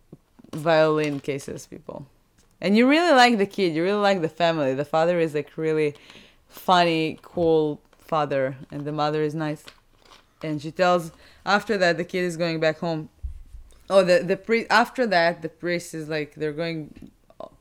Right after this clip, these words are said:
back from school, and the kids are, like, picking him again. They grab his bag, they throw it from each other, from another,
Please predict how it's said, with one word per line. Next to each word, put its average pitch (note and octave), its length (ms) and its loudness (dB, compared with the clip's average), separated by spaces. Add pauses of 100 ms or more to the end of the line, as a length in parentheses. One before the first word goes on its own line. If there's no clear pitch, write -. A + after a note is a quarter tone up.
(160)
back D#3 360 -4
from D3+ 180 -10
school, D#3 500 -4 (720)
and D3+ 640 -4
the D#3 80 -6
kids E3+ 340 -4
are, D3+ 120 -2
like, C#3 280 -10 (140)
picking D#3+ 240 -6
him D#3+ 80 -8
again. D#3+ 360 -4
They C#3+ 120 -4
grab D3 420 -4
his C3+ 320 -10
bag, D#3+ 600 -2 (540)
they D3 440 -2 (160)
throw D#3 220 -4
it D3+ 220 -2 (100)
from D3 420 -10
each - 300 -14
other, D3+ 480 -6 (140)
from D3+ 180 -12
another, D3 360 -10